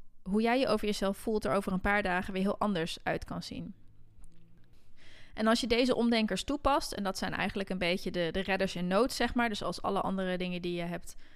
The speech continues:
die ik al heb verteld, die hebben allemaal niet gewerkt of die kon je allemaal niet doen. Probeer dan om hier aan te denken en lief te zijn voor jezelf. En eigenlijk in plaats van jezelf omlaag te praten,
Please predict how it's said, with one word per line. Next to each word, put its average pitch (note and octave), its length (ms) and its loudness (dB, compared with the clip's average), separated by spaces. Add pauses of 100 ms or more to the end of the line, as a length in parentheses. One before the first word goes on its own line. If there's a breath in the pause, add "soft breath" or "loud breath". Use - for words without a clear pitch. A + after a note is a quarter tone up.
(180 soft breath)
die F3+ 120 0
ik E3 100 -2
al - 100 4
heb F#3 140 0
verteld, F3 520 2
die F#3+ 260 -4
hebben F3+ 320 0
allemaal E3+ 200 -2
niet E3+ 160 -4
gewerkt A3+ 320 2
of - 80 12
die - 120 12
kon F3+ 160 10
je E3 100 8
allemaal F3 280 4
niet F3 160 2
doen. C#4 280 4 (520 loud breath)
Probeer G#3+ 380 6
dan G3+ 280 4
om F#3+ 140 0
hier F#3+ 220 0
aan E3+ 180 0
te F3+ 120 0
denken E3+ 580 0
en E3 380 -2 (340)
lief G3+ 300 2
te F3 100 -2
zijn F3 240 0
voor - 180 -6
jezelf. - 640 -6
En F3 200 -6
eigenlijk F3+ 420 -4
in F3 80 -6
plaats F3+ 240 0
van F3+ 120 -6
jezelf E3+ 360 -2
omlaag F3+ 380 2
te G3+ 120 4
praten, E3+ 600 -2